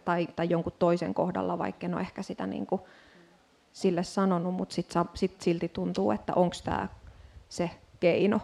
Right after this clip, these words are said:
tai onks tää niinku ykköskeino, e-, e-, et-, että pystyisikö sitä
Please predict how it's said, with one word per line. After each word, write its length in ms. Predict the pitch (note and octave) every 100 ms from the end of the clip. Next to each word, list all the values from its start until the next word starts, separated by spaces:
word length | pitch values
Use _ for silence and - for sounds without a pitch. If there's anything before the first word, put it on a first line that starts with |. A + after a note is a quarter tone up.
| -
tai 140 | D3
onks 160 | C3+ -
tää 120 | E3
niinku 200 | - -
ykköskeino, 800 | F3+ F3+ - G#3 - G3+ G#3 A3 G#3+ D#4+ D4+ -
e-, 40 | - -
e-, 60 | - -
et-, 220 | F3 - -
että 300 | - - E3 - - - -
pystyisikö 520 | F3+ - F3+ F#3 E3+
sitä 280 | E3+ E3+